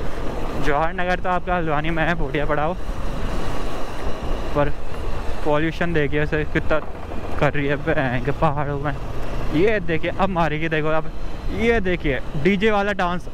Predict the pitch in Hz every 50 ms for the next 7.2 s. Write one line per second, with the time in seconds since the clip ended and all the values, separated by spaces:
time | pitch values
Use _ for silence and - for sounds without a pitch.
0 | - 214 240 254 240 208 175 196 196 190 214 220 208 208 220 202 196 180 180 190
1 | 202 202 196 185 170 - 180 190 214 214 202 196 185 180 180 170 147 131 - -
2 | - - - - - - - - - - 147 165 185 180 - 185 190 196 196 202
3 | 196 185 - 202 202 208 220 220 214 202 190 180 185 196 - 202 196 202 202 196
4 | 208 208 208 196 170 165 160 165 170 165 - 165 156 156 156 - - - - -
5 | - - - - - - - - - - - - - - - - - - - -
6 | - - - - - - - - 151 151 156 156 185 185 202 220 214 214 220 226
7 | 226 202 226